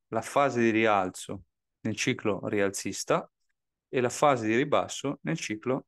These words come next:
ribassista. Queste due fasi, a livello operativo, non le consideriamo.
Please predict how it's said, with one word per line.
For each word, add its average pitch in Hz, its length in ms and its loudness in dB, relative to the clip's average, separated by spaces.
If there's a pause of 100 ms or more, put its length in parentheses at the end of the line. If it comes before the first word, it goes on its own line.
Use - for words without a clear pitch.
ribassista. 139 680 -2 (720)
Queste 226 340 0
due 123 180 6
fasi, 101 600 0 (640)
a - 20 -4
livello 127 360 2
operativo, 113 720 0
non 135 260 2
le 175 320 2
consideriamo. 127 840 0